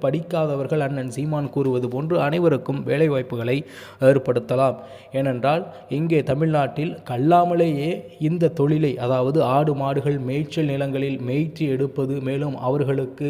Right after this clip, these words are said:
உணவை அளிப்பது, மேலும் அதன் மூலமாக பொருள் ஈட்டுவது என்பது காலம் காலமாக அவர்களுடைய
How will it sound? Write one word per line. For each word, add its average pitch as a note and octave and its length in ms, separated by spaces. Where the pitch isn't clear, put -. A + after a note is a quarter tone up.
உணவை D3 320
அளிப்பது, C3 480
மேலும் C#3+ 360
அதன் C#3 200
மூலமாக C#3+ 420
பொருள் D#3+ 360
ஈட்டுவது C#3+ 340
என்பது B2 320
காலம் D3+ 440
காலமாக D3+ 560
அவர்களுடைய C#3 720